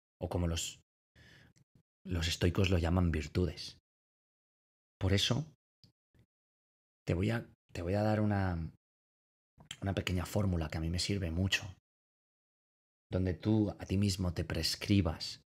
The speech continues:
de inmediato una forma de actuar y unos criterios que deberás observar tanto cuando estés solo o sola como cuando te encuentres con otra per-, otra, otras personas.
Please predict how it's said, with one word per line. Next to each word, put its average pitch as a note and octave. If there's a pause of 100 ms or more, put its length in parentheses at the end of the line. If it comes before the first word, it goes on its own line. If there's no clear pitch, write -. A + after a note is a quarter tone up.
de G2+
inmediato F2
una F2+
forma F#2+
de F2
actuar E2
y E2
unos F#2+
criterios E2
que -
deberás E2
observar E2 (460)
tanto F#2
cuando F2
estés G#2
solo F#2+ (280)
o -
sola G2+ (460)
como F#2+
cuando E2+
te D#2
encuentres F2+
con E2+
otra -
per-, D#2+
otra, E2+
otras E2
personas. D#2+